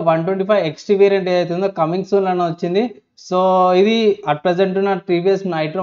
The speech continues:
మోడల్ కంటే దగ్గర దగ్గర ప్రైస్ ఉండే అవకాశం ఉందనేసి అయితే ఒక అప్‌డేట్ అయితే వచ్చిందన్నమాట. Still ఇంకా కమింగ్ సూన్ ఉంది, ఇంకా రాలేదు. లుక్స్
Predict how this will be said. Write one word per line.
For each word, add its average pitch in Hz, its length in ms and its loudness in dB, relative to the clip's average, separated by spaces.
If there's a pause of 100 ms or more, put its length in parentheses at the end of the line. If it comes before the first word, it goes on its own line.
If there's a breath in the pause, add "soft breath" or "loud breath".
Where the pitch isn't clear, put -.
మోడల్ 170 280 0
కంటే 175 240 -4 (360)
దగ్గర 156 260 -4
దగ్గర 180 320 -2
ప్రైస్ 160 400 0
ఉండే 170 160 0
అవకాశం 160 500 0
ఉందనేసి 151 420 -6
అయితే 143 180 -4 (420)
ఒక 147 120 -2
అప్‌డేట్ 151 340 0
అయితే 160 200 -4
వచ్చిందన్నమాట. 147 540 -4
Still 139 280 -4
ఇంకా 226 140 -2
కమింగ్ 196 300 0
సూన్ 214 200 -2
ఉంది, 202 140 -2
ఇంకా 190 160 -2
రాలేదు. 156 460 -2
లుక్స్ 190 400 -2